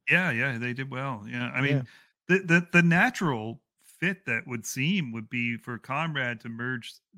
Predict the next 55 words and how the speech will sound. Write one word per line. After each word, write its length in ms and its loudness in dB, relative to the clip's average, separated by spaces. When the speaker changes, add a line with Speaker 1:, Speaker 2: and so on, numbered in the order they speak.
Speaker 1:
Jim 220 -4
Crockett 520 0
with 220 -10
N 100 -4
W 320 -4
A 300 -4
and 100 -6
with 140 -10
Billy 220 -4
Corgan 540 -2
Speaker 2:
Uh, 80 -
Speaker 1:
and 160 -4
do 160 -2
something 380 -6
Speaker 2:
yeah. 20 -8
Speaker 1:
with 160 -14
that, 320 0
you 60 -4
know, 120 -6
'cause 160 -8
he 140 -2
seems 340 -4
to 80 -6
wanna 320 -4
have 180 -2
that 220 -6
old 320 -10
school 380 -8
type 260 -8
of 120 -14
thing 220 -6
going 240 -6
on. 300 -14
So 300 -8
Speaker 2:
Yeah, 220 -2
Speaker 1:
I, 100 6
Speaker 2:
fair 80 2
Speaker 1:
I 120 6
Speaker 2:
enough. 20 4
Speaker 1:
would 160 0
like 300 2
to 120 -2
see 540 -2
something 380 -10
like 180 -6
that 160 -4
happen 240 -4
where 140 -8
maybe 380 -2
somebody 320 -4
gets 220 -6
some 180 -8
legs 420 -2
to 100 -10
really 500 -2